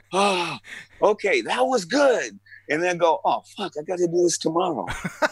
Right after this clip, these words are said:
Speaker 2: Right.
Speaker 1: And, you know?
Speaker 2: Yeah.
Speaker 1: And so, and every night it's like, it, now it's to the point where when we get to that point, I'm going, "Dude, I think I'm gonna have a talk with the guys and just take this out.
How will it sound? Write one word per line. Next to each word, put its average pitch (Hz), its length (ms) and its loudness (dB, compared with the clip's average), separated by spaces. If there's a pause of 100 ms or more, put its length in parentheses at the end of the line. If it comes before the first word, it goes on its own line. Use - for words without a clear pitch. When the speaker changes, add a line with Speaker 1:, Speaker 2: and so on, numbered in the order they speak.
(360)
Speaker 2:
Right. 196 180 -2
Speaker 1:
And, 214 100 2
you 226 140 4
know? 220 260 4 (120)
Speaker 2:
Yeah. 180 360 2
Speaker 1:
And 196 200 -6
so, 196 440 2 (280)
and 208 180 2
every 226 340 0
night 233 320 2
it's 175 260 0
like, 156 380 0 (260)
it, 160 180 -2
now 190 420 2
it's 208 180 0
to 165 140 -2
the 139 100 0
point 131 380 -2
where 110 340 2 (920)
when 139 200 2
we 139 80 2
get 151 240 2
to 143 120 2
that 120 260 2
point, 123 240 2
I'm 117 140 0
going, 110 260 0
"Dude, 110 300 0 (680)
I 135 80 4
think 233 300 -2 (460)
I'm 143 140 4
gonna 135 180 4
have 120 160 2
a 110 100 -4 (100)
talk 107 280 0
with 95 80 -8
the 107 80 -2
guys 98 320 2
and 98 100 -6
just 92 200 -6
take 135 220 0
this 110 220 -2
out. 80 220 0